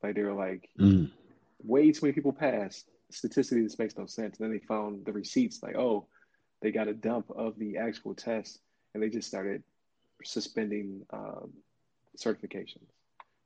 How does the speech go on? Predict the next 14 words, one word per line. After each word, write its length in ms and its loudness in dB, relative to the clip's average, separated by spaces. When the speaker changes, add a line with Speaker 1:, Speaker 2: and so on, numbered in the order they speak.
Speaker 1:
So 400 -8
Speaker 2:
Yeah. 320 10
Speaker 1:
I'm 60 -6
sure 160 2
Speaker 2:
Wow. 260 2
Speaker 1:
something 0 -
similar 480 -4
will 160 -8
happen 360 -4
if 120 -8
there's 200 -4
a 60 -8
huge 400 -2
influx 680 -10